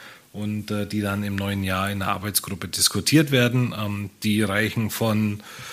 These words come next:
Vorschlägen, äh, zur kompletten Annullierung des Spieljahres bis hin zur, ähm,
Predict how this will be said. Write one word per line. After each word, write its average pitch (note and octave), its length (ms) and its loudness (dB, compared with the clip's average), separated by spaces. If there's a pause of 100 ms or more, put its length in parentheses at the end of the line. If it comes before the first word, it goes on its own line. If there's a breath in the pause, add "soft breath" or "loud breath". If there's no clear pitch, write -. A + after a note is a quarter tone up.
(240 loud breath)
Vorschlägen, A#2 800 4
äh, A2 260 0
zur A2 240 4
kompletten C3 420 4
Annullierung B2 460 6
des A#2 140 0
Spieljahres A#2 580 0
bis - 240 2
hin A2+ 300 0
zur, G#2+ 600 2
ähm, G#2 600 -4